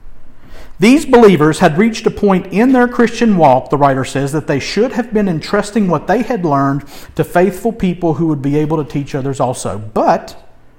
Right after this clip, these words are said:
because they had been sluggish in their receiving and processing the truths that they had already heard, the proverbial buck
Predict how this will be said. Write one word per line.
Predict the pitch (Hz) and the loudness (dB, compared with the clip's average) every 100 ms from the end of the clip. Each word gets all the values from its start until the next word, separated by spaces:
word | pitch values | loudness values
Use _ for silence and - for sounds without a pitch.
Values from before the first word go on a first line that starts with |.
| - - - | -20 -20 -10
because | 147 - 196 196 | -8 2 4 4
they | 208 | 2
had | 180 170 | 2 2
been | 160 147 | 0 -2
sluggish | - 240 262 277 202 - - | -4 0 0 2 0 -2 -4
in | 175 | -2
their | 170 156 | 0 0
receiving | 151 139 - - 220 214 202 151 | 0 -4 -6 -4 -2 2 0 0
and | 120 | -2
processing | - 240 294 - 156 156 135 | 2 2 4 2 0 0 -4
the | 127 | -4
truths | - 147 143 | -2 -2 -2
that | 143 | -4
they | 135 | -4
had | 127 | -2
already | 127 127 269 208 | -2 0 0 0
heard, | 131 113 123 - - - - - - - - _ - - - | -2 -4 -4 -8 -16 -20 -20 -20 -20 -20 -20 _ -20 -12 -10
the | 123 | -6
proverbial | 143 147 160 156 131 | -4 0 2 0 -2
buck | 135 180 147 - - - | 2 4 4 0 -10 -12